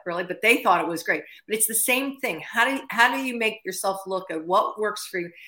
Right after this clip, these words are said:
And if someone says, "Oh, yeah, I bought this other shapewear," it, they, not, you gotta get Spanx.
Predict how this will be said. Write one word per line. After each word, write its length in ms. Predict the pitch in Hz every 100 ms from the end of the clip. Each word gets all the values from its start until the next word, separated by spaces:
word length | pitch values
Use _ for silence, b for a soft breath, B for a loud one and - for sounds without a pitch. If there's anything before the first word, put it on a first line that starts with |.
| -
And 80 | 196
if 80 | 196
someone 300 | 214 196 190
says, 200 | 196 185
"Oh, 160 | 254 262
yeah, 180 | 262 233
I 80 |
bought 300 | 226 226 226
this 180 | 240 240 -
other 200 | 208 214
shapewear," 680 | - 247 247 196 180 175 180 B B B
it, 180 | 202 - 190
they, 220 | 196 -
not, 240 | 208 208
you 60 | 202
gotta 180 | 208 196
get 160 | 180
Spanx. 560 | - - 156 143 -